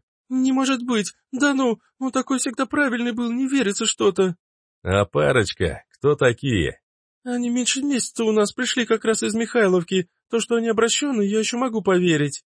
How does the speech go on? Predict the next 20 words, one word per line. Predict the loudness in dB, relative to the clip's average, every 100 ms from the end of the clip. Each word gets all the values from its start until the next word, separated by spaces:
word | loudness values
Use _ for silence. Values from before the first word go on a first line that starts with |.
| _ _ _ _ _
То | 2 4
есть | 2 0
появляется | 0 2 2 4 4 2 0 0
парочка, | 0 2 2 0 -2 -2
проходит | 0 0 0 0 2
собеседование, | 0 0 0 0 0 2 2 2 -2 -6 -12
в |
конечном | -4 -2 0 -2 0 0
итоге | 0 0 2 4 2
общается | 2 2 2 2 -2
с | -2
главным, | 0 2 2 2 -2 -2
кусает | -4 0 2 4 2 0
его. | 0 -2 -4 -12 _
А | -4 -4
спустя | -2 -2 0 0 0
какое-то | 0 0 0 2 2
время | 2 2 0 0
появляется | 0 2 4 4 2
призрак? | -2 -2 0 0 -2